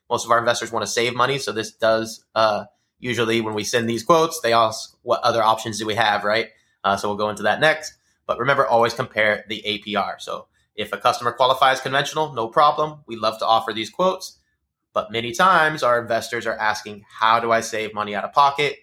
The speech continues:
Are there any options for less discount points?" And that's where, uh, even though we can't go up in rate on conventional and get less discount points, we can go up a little bit here. It looks like seven and a half, two eight seven five discount points,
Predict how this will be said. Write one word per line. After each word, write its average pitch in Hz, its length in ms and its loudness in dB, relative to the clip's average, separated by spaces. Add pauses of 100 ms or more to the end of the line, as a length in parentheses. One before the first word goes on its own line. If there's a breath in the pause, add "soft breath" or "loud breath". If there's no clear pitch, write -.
(120)
Are 110 180 2
there 107 180 -2
any 107 200 -4
options 127 540 0
for 110 380 -4
less 104 340 -4
discount 101 500 -4
points?" - 480 -10 (440)
And 190 160 0
that's 123 240 2
where, 113 460 2 (360)
uh, 110 260 4
even 117 160 -2
though 113 60 2
we 110 100 0
can't 110 200 -2
go 120 100 0
up 123 160 2
in 117 80 0
rate 117 160 2
on 110 140 2
conventional 139 720 0 (240)
and 110 220 -6
get 117 140 -4
less 113 180 0
discount 110 320 0
points, 113 160 -4
we 110 40 -10
can 107 60 -12
go 107 80 0
up 113 140 2
a - 20 0
little 156 200 2
bit 123 100 -2
here. 117 160 2
It 110 60 -2
looks 113 120 -4
like 113 120 -2
seven 117 220 2
and 113 80 0
a 113 40 2
half, 117 440 2 (140)
two 120 220 -4
eight 110 100 -2
seven 110 260 -2
five 110 240 2
discount 110 340 -2
points, 110 340 -4